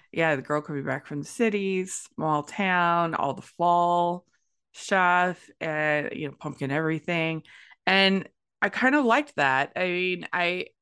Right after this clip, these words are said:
I like, there's a reason why I started watching Hallmark. I like,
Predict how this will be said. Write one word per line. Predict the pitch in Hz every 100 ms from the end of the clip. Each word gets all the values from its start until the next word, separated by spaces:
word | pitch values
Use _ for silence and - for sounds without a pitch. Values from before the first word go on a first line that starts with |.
| _
I | - 185
like, | 190 254 - _ _ _
there's | 165 156
a |
reason | 151 160 160
why | 160 160
I |
started | 160 - 220 190
watching | 147 - 151
Hallmark. | - 143 139 151 175
I | 160
like, | 160 233